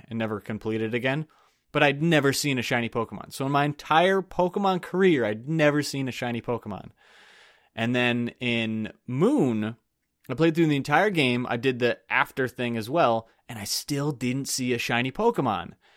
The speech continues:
And I was like, "Ugh, I've always wanted to, you know, get a shiny Pokemon and level 'em up and make 'em really cool." And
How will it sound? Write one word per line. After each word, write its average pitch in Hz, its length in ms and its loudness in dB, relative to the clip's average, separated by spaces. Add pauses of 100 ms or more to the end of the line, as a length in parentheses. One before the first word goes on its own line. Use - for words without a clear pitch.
(600)
And 160 140 2
I 175 80 6
was 160 180 4
like, 143 340 2 (520)
"Ugh, 190 480 4
I've 139 260 -2
always 208 360 8
wanted 175 320 6
to, 156 220 2
you 151 100 2
know, 127 340 0
get 180 200 4
a 156 60 2
shiny 151 340 2
Pokemon 120 600 0
and 107 480 -10
level 156 380 2
'em 135 80 0
up 123 280 0
and 120 140 -4
make 127 200 -4
'em 123 120 -4
really 151 220 0
cool." 143 640 4
And 127 200 -6